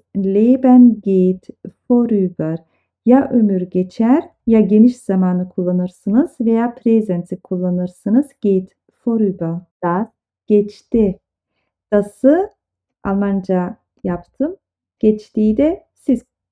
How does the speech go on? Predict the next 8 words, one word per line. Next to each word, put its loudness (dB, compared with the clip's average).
Türkçeden -2
Almanca'ya 2
çevireceksiniz -4
ama 4
perfect -4
yapacaksınız. -6
Das -4
ist 0